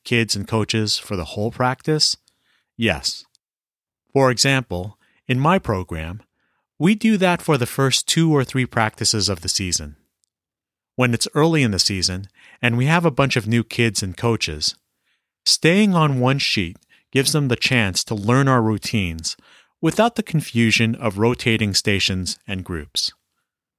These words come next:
But, for the most part, we like to use a rotating station model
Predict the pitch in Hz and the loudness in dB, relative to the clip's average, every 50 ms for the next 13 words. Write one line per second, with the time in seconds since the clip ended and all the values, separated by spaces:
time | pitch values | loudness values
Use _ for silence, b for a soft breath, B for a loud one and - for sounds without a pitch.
0 | _ _ _ _ _ _ _ 135 123 90 85 - - _ _ _ _ _ _ _ | _ _ _ _ _ _ _ 0 0 0 0 -4 -8 _ _ _ _ _ _ _
1 | _ _ - 196 175 131 113 101 95 - - - - 80 73 71 - _ _ _ | _ _ 0 2 2 2 2 0 0 -2 -4 -6 -8 -8 -8 -10 -12 _ _ _
2 | _ _ _ _ _ _ _ _ _ _ 160 196 226 220 214 202 185 - - - | _ _ _ _ _ _ _ _ _ _ 0 2 2 4 2 2 0 -2 -4 -4
3 | 135 123 123 120 120 113 - - 117 110 98 110 120 131 123 - - 135 123 120 | 0 2 2 4 4 2 0 0 -2 -2 0 0 0 0 0 0 0 0 2 2
4 | 113 104 - - 117 113 107 - 113 92 87 85 82 82 78 80 85 87 82 - | 0 -2 0 0 0 0 2 0 -2 -2 -4 -4 -6 -6 -6 -8 -10 -12 -14 -16